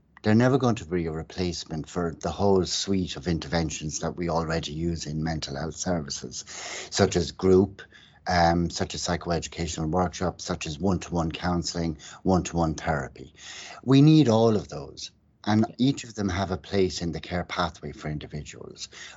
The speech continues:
where there can be times when a digital intervention is the most suitable for the individual, whereas other times it's not, and some other intervention is required. So that's really important to understand. <clears throat> In the broad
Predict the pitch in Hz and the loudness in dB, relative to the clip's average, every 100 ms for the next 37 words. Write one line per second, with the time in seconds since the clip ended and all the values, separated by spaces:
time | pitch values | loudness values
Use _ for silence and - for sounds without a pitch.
0 | - 107 101 101 113 107 - 123 139 120 | 2 6 6 4 4 4 4 2 4 2
1 | - 95 92 90 - 85 82 78 - - | 0 0 2 2 0 -4 -4 -6 -10 -6
2 | 85 107 104 101 87 87 82 90 82 - | 0 2 2 0 -2 -2 -4 -4 -4 -4
3 | 80 73 101 107 - 85 82 78 - 78 | -8 -2 0 2 0 -2 -2 -4 -6 -8
4 | 78 76 73 - 73 76 69 71 73 85 | -8 -10 -12 -10 -8 -6 -6 -8 -6 2
5 | 92 101 - - - - 101 95 98 107 | 2 2 -4 -18 -14 2 4 6 6 4
6 | 95 - 90 90 82 87 - 127 113 - | 2 -4 -2 0 -2 -6 -4 0 0 -2
7 | - - _ _ 98 92 104 95 90 - | -12 -18 _ _ -4 -2 2 2 2 -2
8 | _ - - 78 - 73 76 - 76 82 | _ -14 -8 -8 -8 -10 -10 -10 -14 -10
9 | 78 - 76 69 - - - - - - | -10 -6 -6 -6 -10 -16 -12 -12 -12 0
10 | 135 160 175 - 147 123 110 - 104 87 | 4 6 4 4 4 6 4 2 2 2
11 | - 90 78 - 92 85 71 69 - - | -2 -4 -4 -6 -2 -2 -2 -8 -16 -20
12 | _ - - 104 - - - - 120 120 | _ 2 4 4 -2 -14 -20 -6 2 4
13 | 113 107 117 123 120 120 117 | 4 2 4 6 8 6 6